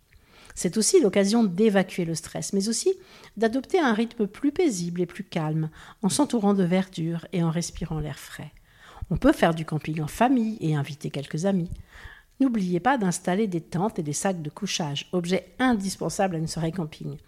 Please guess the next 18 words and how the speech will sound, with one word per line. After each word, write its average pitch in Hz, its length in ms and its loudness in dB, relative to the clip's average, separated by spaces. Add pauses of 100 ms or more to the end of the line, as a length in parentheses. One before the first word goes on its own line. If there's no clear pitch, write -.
(500)
Les 160 100 0
plus 240 300 -2
courageux 185 420 0
peuvent 165 220 -2
bien 156 160 -2
sûr 240 200 -2
dormir 160 360 -2
à 131 40 -4
la 120 120 -8
belle 151 160 -6
étoile. - 320 -12 (800)
Et - 40 0
surtout, 320 520 2
ne 160 140 0
sortez 160 320 -4
pas 240 160 4
les 285 80 2
matelas, 262 400 0